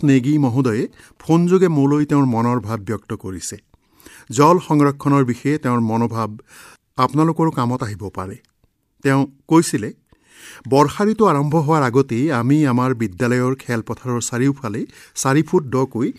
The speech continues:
আঢ়ৈশটা গাঁত খান্দিলোঁ, যাতে বৰষুণৰ পানী তাত জমা হ'ব পাৰে। এই কাৰ্যৰ ফলত খেলপথাৰখনৰো একো ক্ষতি নহ'ল,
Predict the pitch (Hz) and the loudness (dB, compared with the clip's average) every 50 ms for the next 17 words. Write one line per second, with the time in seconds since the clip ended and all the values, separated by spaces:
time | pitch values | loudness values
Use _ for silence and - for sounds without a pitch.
0 | - - - - - - 120 117 123 139 160 160 156 170 160 165 151 127 123 110 | -16 -20 -20 -20 -14 -8 -6 -2 0 0 0 0 0 -2 -2 -2 -2 -2 -2 -4
1 | - - - - 127 123 135 135 180 277 - _ _ _ _ _ _ - 120 135 | -6 -6 -8 -6 -4 -2 -2 -2 -2 -4 -6 _ _ _ _ _ _ -4 -2 -2
2 | 139 143 151 151 160 156 _ - - - 127 117 131 139 151 160 151 - 175 170 | 0 0 -2 -4 -4 -6 _ -20 -18 -12 -2 2 4 4 4 4 2 -2 -4 -4
3 | 170 170 165 - - 123 117 120 131 135 135 135 120 107 123 - _ _ _ _ | -4 -4 -6 -4 -4 -2 -2 -2 -2 -2 -4 -4 -6 -8 -8 -10 _ _ _ _
4 | _ - 117 131 120 123 131 117 113 104 95 95 85 - 92 90 104 - _ _ | _ -8 -4 -2 -2 0 -2 -4 -4 -8 -10 -12 -12 -12 -14 -14 -16 -20 _ _
5 | _ _ _ _ _ _ _ _ _ _ _ _ - - - - _ - 180 214 | _ _ _ _ _ _ _ _ _ _ _ _ -20 -20 -20 -6 _ 4 4 6
6 | - 190 165 151 143 185 202 202 - - 135 117 135 - - - - - - 135 | 6 4 0 2 4 2 2 2 2 -2 -2 -2 -2 -4 -8 -12 -8 -4 -2 -2
7 | 139 131 143 135 - 165 165 - - 156 160 160 156 160 156 151 151 143 - - | -2 -2 -4 -4 -2 -2 -4 -2 -2 -2 0 2 2 0 0 -2 -6 -10 -6 -6
8 | 135 131 143 139 143 139 131 165 220 | -4 -2 0 0 0 0 0 -2 -6